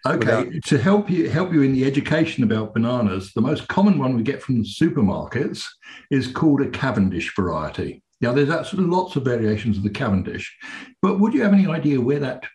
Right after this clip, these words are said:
Speaker 1: banana was developed?
Speaker 2: Well, it sounds sort of, you know, U K.
Speaker 1: Well, you're absolutely correct. It was developed at Kew Gardens, London,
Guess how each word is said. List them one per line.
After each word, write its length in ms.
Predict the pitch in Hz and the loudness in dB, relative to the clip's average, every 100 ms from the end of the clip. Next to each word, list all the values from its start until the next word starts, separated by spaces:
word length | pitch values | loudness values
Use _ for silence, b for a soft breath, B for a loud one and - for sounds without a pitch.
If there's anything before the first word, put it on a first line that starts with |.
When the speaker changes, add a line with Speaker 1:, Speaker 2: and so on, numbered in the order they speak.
| - | -8
Speaker 1:
banana 360 | 127 123 120 117 | -2 0 0 0
was 200 | 113 104 | -2 -2
developed? 500 | 107 - - 151 - - B B B - | -4 -4 -4 -6 -10 -14 B B B -4
Speaker 2:
Well, 100 | 143 | -2
it 100 | 135 | 0
sounds 520 | 180 175 147 123 110 | 2 2 2 -2 -2
sort 140 | 135 | -2
of, 240 | 113 95 - | -2 -4 -4
you 60 | 117 | -4
know, 140 | 98 | -2
U 200 | 104 107 | -2 -2
K. 480 | 101 147 147 80 69 - | -2 -2 -2 -6 -10 -4
Speaker 1:
Well, 100 | 240 | 0
you're 100 | 180 | 0
absolutely 460 | 160 131 135 160 196 | -2 -2 0 0 0
correct. 400 | - 254 123 - | 0 -2 -2 0
It 60 | |
was 340 | 165 156 123 - - | 0 0 -2 -12 -6
developed 500 | 135 147 147 107 - | -2 0 0 -2 -4
at 120 | 180 | -4
Kew 180 | - 156 | 0 0
Gardens, 400 | 139 135 151 160 | 2 -2 -2 -2
London, 420 | 220 208 110 85 | 2 2 2 -4